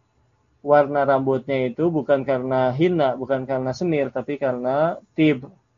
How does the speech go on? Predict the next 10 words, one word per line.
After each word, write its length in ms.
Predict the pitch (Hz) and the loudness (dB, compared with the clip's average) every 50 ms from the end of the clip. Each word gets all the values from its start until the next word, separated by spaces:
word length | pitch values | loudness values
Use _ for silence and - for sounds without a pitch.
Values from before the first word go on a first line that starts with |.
| _ _ _ _ _ _ _ _ _ _ _ _ | _ _ _ _ _ _ _ _ _ _ _ _
karena 320 | _ - 135 127 123 135 143 139 | _ -4 -4 -2 -2 -2 -2 2
parfum, 480 | - 139 127 123 - - 143 131 120 113 107 _ _ - - | 2 2 2 0 -2 -4 -4 -4 -4 -8 -14 _ _ -20 -18
gitu 240 | 127 113 - - | -18 -18 -18 -20
ya, 80 | - - _ _ _ _ _ _ _ - | -20 -20 _ _ _ _ _ _ _ -8
karena 160 | 131 131 131 | -6 -4 -4
minyak 240 | 139 135 135 131 123 | -4 -2 -4 -4 -2
wanginya, 480 | 127 135 127 127 131 127 123 123 113 - - | 0 -2 -2 0 -2 -6 -8 -10 -12 -14 -18
gitu 320 | - - - - _ 131 - | -20 -20 -20 -20 _ -20 -20
ya. 20 | _ _ _ _ _ _ _ _ _ _ _ _ _ _ _ _ _ _ _ _ _ _ _ _ _ _ - | _ _ _ _ _ _ _ _ _ _ _ _ _ _ _ _ _ _ _ _ _ _ _ _ _ _ -6
Taib. 260 | 131 127 123 135 | -4 -2 -2 -4